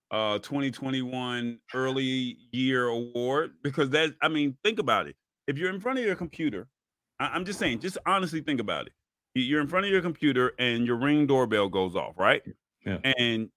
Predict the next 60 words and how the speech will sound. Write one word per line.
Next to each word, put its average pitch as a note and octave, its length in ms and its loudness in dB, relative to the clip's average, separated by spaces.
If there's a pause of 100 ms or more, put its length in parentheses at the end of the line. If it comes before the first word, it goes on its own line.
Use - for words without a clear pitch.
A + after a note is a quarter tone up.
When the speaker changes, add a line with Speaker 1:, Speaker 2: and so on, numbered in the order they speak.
(120)
Speaker 1:
you C#3+ 120 2
have, C#3+ 120 4
now D3 180 6
have D#3+ 100 0
to C3 80 -4
go B2+ 160 2
to C3+ 140 -4
your G2+ 160 -2
phone, C3+ 580 0
whereas B2 220 2
you C3 80 -8
can C3 120 -2
just B2 200 -6
click C#3 200 0
on C3 140 0
a A#2+ 80 -2
link C3+ 220 -2
on A#2+ 100 -4
your G#2+ 100 0
phone, B2 460 0 (100)
I D#3 60 0
mean, D3 140 6
on B2 120 0
your G#2+ 120 2
laptop C3 580 6
or G#2+ 100 2
your G2+ 140 0
desktop, A2 560 4 (300)
and D3 100 2
you E3 80 2
can D3+ 120 2
see D#3+ 180 4
it D3 60 4
right C#3+ 220 4
there F3+ 180 2
if D#3 100 -6
you're D3+ 140 2
already D#3 300 6
working D#3 320 4
from D3 140 -2
home. F#3+ 300 -2 (600)
Or F3 180 10
if D3+ 80 0
you're D#3 140 4
on D3+ 120 2
Instagram D3+ 560 2
and C3+ 80 2
you're C3+ 120 2
saying, C3+ 340 0
"Hey, D#3 180 4
I C3 120 6
just C#3 180 -6
wanna C3+ 180 -4
po-, D3 340 -2
I, C#3 100 6 (120)
I C#3 40 8
wanna C3 220 -2
post D3+ 360 -2 (260)
right B2+ 320 6
now. G#2+ 460 -2